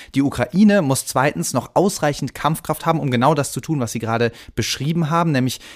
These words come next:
ihren Vorstoß abzusichern. Und drittens, die russischen Verteidigungslinien hinter dem aktuellen Kampfgebiet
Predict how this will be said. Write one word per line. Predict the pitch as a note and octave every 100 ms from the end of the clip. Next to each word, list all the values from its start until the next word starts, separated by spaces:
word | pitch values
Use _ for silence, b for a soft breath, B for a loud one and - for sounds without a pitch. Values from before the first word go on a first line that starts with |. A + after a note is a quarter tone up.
| B
ihren | C#3+ A#2 A#2
Vorstoß | - C3+ C#3+ - B2 - C3
abzusichern. | - - E3+ E3+ F#3+ F3+
Und | C#3+ C3 - -
drittens, | C3 G3+ G3+ G3 - B B
die | C#3
russischen | B2+ F#3 F#3 E3+
Verteidigungslinien | D3 - D3 D#3+ D3 - D3+ C#3+ C3+
hinter | E3 G3
dem | D3 C#3 -
aktuellen | - - D#3+ C3+ B2
Kampfgebiet | A#2 A#2+ A2+ A#2 C3 E3